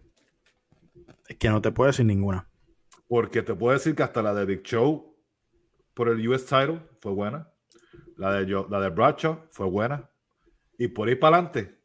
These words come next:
Speaker 2: mira la gente con quien él luchó.
Speaker 1: Ujú.
Speaker 2: Randy Orton y Triple H, Triple H, Shawn Michael, Batista. La lucha de él y Batista es de las favoritas mías de WrestleMania. Increíblemente. Tú ves esa lucha y tú dices,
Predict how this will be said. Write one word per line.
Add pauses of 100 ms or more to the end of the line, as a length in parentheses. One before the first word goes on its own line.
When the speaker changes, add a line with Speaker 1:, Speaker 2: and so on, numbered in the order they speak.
(460)
Speaker 2:
mira
la
gente
con
quien
él
luchó. (380)
Speaker 1:
Ujú.
Speaker 2:
Randy
Orton
y
Triple
H, (240)
Triple
H, (340)
Shawn
Michael, (260)
Batista.
La
lucha
de
él
y
Batista
es
de
las
favoritas
mías
de
WrestleMania. (1200)
Increíblemente.
Tú
ves
esa
lucha
y
tú
dices,